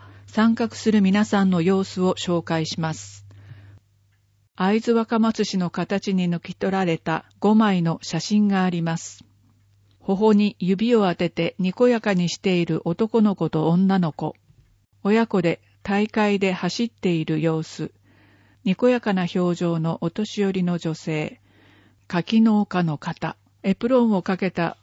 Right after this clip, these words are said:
にこやかな二人の女性が写っています。写真終わります。問い合わせ、企画調整課、電話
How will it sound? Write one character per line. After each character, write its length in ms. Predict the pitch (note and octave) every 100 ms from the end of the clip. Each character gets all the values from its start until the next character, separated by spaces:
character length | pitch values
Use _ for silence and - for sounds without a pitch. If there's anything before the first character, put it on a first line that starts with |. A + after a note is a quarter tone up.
| _ -
に 120 | F3+
こ 160 | A#3+ A#3+
や 100 | G#3+
か 160 | F#3+
な 220 | E3 E3 -
二 260 | - - G#3
人 140 | G3
の 100 | E3
女 160 | D#3 D#3
性 480 | - E3 D#3 A#3 - _ -
が 160 | F#3 -
写 220 | - F3+
っ 20 |
て 220 | - D#3+
い 120 | D3+
ま 160 | D3+ D3+
す。 320 | - - - - _ _ _ _ _
写 220 | - F#3+ E3+
真 260 | - G#3
終 140 | - F3
わ 80 |
り 100 | E3+
ま 160 | E3 E3
す。 320 | - - - _ _ _ _ _ _ - - - - - -
問 220 | - F#3+
い 40 | F#3+
合 100 | F3+
わ 100 | F3
せ、 280 | - E3+ - - - -
企 140 | -
画 260 | A3+ A3 A3+
調 240 | - G3+
整 300 | F#3+ F#3 F3
課、 280 | - E3 - - - -
電 240 | F3 F3+ E3+
話 180 | E3